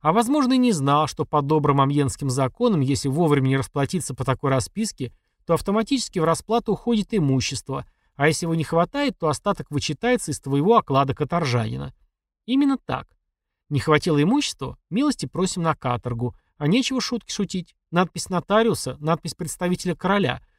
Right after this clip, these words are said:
Ты кто такой, чтобы данное его величеству обещание не выполнять? Каторжанин, и никак иначе. Но обо всём этом Энрико не думал.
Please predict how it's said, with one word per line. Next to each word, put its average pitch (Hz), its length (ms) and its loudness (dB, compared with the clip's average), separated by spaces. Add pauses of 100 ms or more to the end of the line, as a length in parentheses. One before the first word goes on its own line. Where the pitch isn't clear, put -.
(160)
Ты 175 160 2
кто 220 220 2
такой, 202 360 0
чтобы 139 280 -2
данное 151 360 2
его 139 240 2
величеству 147 460 -2
обещание 180 480 0
не 165 100 2
выполнять? 147 520 0 (480)
Каторжанин, 131 840 0 (120)
и 285 80 0
никак 254 340 0
иначе. 127 460 -4 (1300)
Но 139 120 2
обо 208 160 4
всём 285 220 -2
этом 254 220 0
Энрико 190 360 2
не 180 120 2
думал. 127 400 -2